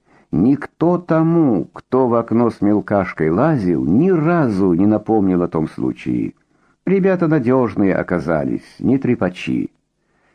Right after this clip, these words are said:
Только я после этого случая через пару месяцев из партии подался. Пошел сначала в бульдозеристы, потом в метеорологи. Охоту, правда, никогда не бросал.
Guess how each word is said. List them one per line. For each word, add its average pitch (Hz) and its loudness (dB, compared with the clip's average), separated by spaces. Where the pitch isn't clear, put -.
Только 143 0
я 151 0
после 190 0
этого 180 0
случая 160 0
через 113 0
пару 156 0
месяцев 131 0
из 107 -4
партии 98 -2
подался. 73 -4
Пошел 185 0
сначала 90 -2
в 82 -2
бульдозеристы, 117 0
потом 147 0
в 67 -2
метеорологи. 131 0
Охоту, 185 -2
правда, 80 -2
никогда 135 0
не 107 2
бросал. 64 -4